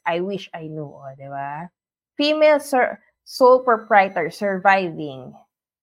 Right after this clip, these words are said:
Survive pala, survive, ten years and counting. Ayan. So, eto may, may mga interview sessions din kasi dito.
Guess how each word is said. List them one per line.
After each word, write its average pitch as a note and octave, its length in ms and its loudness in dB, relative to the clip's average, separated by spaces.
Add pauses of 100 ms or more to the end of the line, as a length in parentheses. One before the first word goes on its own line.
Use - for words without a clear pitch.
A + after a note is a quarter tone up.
(220)
Survive F#3+ 640 2
pala, D#3 320 -2
survive, E3+ 640 0
ten G3+ 240 0
years G#3+ 240 -4
and E3+ 240 -10
counting. D3+ 560 -10
Ayan. C#3+ 320 -8
So, A3+ 160 0
eto A#3 160 2
may, C#4 160 0
may A#3 240 -4
mga A#3+ 320 -2
interview G#3+ 720 -2
sessions G3+ 560 -4
din F#3 160 -10
kasi F3+ 240 -6
dito. D#3+ 240 -6